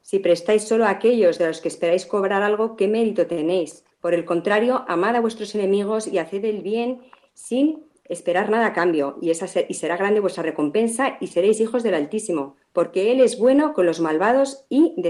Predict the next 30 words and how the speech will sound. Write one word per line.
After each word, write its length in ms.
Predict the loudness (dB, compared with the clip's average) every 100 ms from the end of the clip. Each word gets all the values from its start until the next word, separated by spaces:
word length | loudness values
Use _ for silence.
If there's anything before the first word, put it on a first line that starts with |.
| -4 -8 -8
desagradecidos. 800 | -8 -8 -6 -6 -6 -8 -18 _ _ _ _
No 200 | -4 -2 2
juzguéis 540 | 2 4 4 4 2 2
y 80 | 2
no 100 | 2
seréis 280 | 2 0
juzgados, 640 | 0 -2 0 -2 -2 -6 -4
no 240 | 0 0 0
condenéis 720 | 0 2 2 4 2 0 -2
y 100 | -2
no 100 | 0
seréis 300 | -2 -4 -4
condenados, 680 | -2 0 0 -2 -4 -6 -10
perdonad 680 | -2 -2 0 -2 0 -2 -4 -8
y 80 | -6
seréis 280 | -2 -2 0
perdonados, 800 | -2 -2 -2 -2 -4 -6 -8 _ _
dad 480 | -4 2 4 4 0
y 80 | -6
se 160 | -4 -4
os 80 | -4
dará, 360 | -6 -6 -8 -16 -20 _
pues 160 | -6 -4
con 140 | -2
la 80 | 0
medida 500 | 0 0 0 -2 -2
con 140 | -2 -4
la 100 | -2
que 120 | -2
midiereis 540 | -2 0 0 0 -4